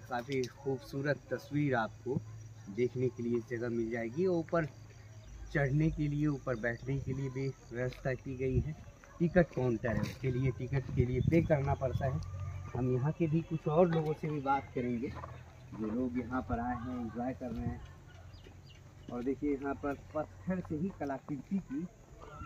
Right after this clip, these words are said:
पेश हुई है, कलाकृति पेश की गई है। यहाँ भी एक पर कलाकृति की जो खूबसूरत तरीके से यहाँ पर कलाकृति की गई है। देखिए, यही स्टैचू है,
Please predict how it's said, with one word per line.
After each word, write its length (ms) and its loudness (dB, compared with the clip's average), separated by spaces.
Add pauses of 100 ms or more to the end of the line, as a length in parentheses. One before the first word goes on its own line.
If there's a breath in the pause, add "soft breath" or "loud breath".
(160)
पेश 200 2 (260)
हुई 280 0
है, 100 -2
कलाकृति 540 -6
पेश 220 -4 (140)
की 80 -2
गई 400 -4
है। 40 -10 (520)
यहाँ 220 -4
भी 160 0
एक 80 -6
पर 180 -4
कलाकृति 840 -8
की 160 -10
जो 120 -4
खूबसूरत 720 2
तरीके 320 -2
से 140 -6 (760)
यहाँ 220 0
पर 120 0
कलाकृति 580 -4
की 280 -2
गई 160 0
है। 120 -8 (1160)
देखिए, 400 -2
यही 260 2
स्टैचू 540 4
है, 160 4